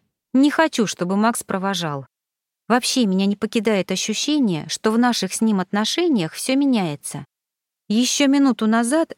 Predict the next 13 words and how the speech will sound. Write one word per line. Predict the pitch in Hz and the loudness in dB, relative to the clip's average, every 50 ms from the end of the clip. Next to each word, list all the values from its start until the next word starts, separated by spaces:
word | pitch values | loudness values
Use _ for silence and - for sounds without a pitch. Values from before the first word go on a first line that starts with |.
| - | -4
я | - 214 233 262 262 | -2 0 2 2 2
общалась | 262 - - 285 269 262 269 254 | 2 0 0 0 2 2 2 0
с | - - | -2 0
парнем | - 262 247 233 220 220 214 208 | 0 2 2 4 2 2 0 2
как | - 233 226 220 | 2 0 0 0
с | 220 | 0
другом, | 214 254 320 359 359 247 208 180 165 175 _ _ - | -2 0 2 2 2 2 2 0 -2 -4 _ _ 0
непринужденно | 202 220 247 - 262 269 262 277 262 240 226 254 233 226 226 | 2 2 2 2 2 2 2 2 2 2 2 2 2 2 2
болтая | 208 208 247 254 240 - 349 359 320 247 220 | 2 2 0 0 2 2 2 2 4 2 2
обо | 196 226 240 | 0 0 -2
всем | - - 294 285 277 | -2 0 0 0 2
на | 262 269 | 0 0
свете. | 262 - - 202 180 151 143 - - 143 147 | -2 -2 -4 -4 -4 -4 -4 -6 -10 -10 -12